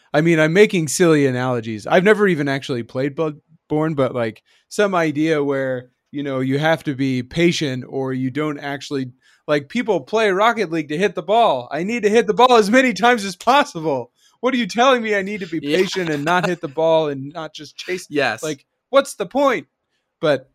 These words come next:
Speaker 1: I think the, the thing about what you're saying,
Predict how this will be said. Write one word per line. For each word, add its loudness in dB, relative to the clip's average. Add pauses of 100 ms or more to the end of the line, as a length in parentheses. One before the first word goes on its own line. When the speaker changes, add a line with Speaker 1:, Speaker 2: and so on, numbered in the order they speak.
(320)
Speaker 1:
I 0
think -6 (1600)
the, -4
the -4
thing -4
about 0
what -2
you're -2
saying, -2